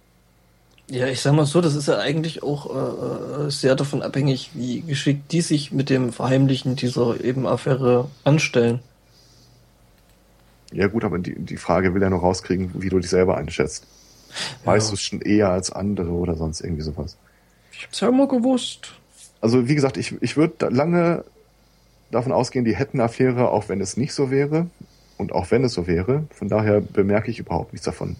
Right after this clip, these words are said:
Speaker 2: sag ich jetzt einfach mal.
Speaker 1: Hm.
Speaker 2: Bis mich einer darauf anspricht. Aber du hast doch
Speaker 1: Ja.
Speaker 2: immer was vermutet, oder? Scheiße.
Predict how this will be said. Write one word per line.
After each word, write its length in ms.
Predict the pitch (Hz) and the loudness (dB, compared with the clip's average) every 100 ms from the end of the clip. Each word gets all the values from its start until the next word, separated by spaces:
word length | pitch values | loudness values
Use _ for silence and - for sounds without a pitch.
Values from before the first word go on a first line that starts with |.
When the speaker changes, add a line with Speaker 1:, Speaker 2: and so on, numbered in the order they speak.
| - | -12
Speaker 2:
sag 180 | - | -8
ich 60 | 92 | -8
jetzt 140 | - - | -10 -10
einfach 120 | 104 | -6
mal. 180 | 101 107 _ _ _ _ _ _ _ _ _ _ _ _ | -6 -10 _ _ _ _ _ _ _ _ _ _ _ _
Speaker 1:
Hm. 300 | 139 139 139 - | 4 6 4 -2
Speaker 2:
Bis 300 | 101 - - | -12 -10 -6
mich 160 | 107 - | -4 -2
einer 120 | 82 | -2
darauf 140 | 85 | -2
anspricht. 460 | - - - - - - - - - - - - - _ - | -4 -6 -6 -6 -12 -20 -20 -20 -20 -20 -20 -20 -20 _ -8
Aber 120 | 90 | -2
du 120 | 87 92 | 2 2
hast 180 | 110 | 0
doch 80 | - | 0
Speaker 1:
Ja. 60 | - | 0
Speaker 2:
immer 120 | 98 | 0
was 120 | 101 | 0
vermutet, 420 | - 92 110 110 - | -2 2 2 2 0
oder? 260 | 101 101 - - | 0 0 -4 -12
Scheiße. 560 | - - - - 139 | -6 -6 -2 -2 -2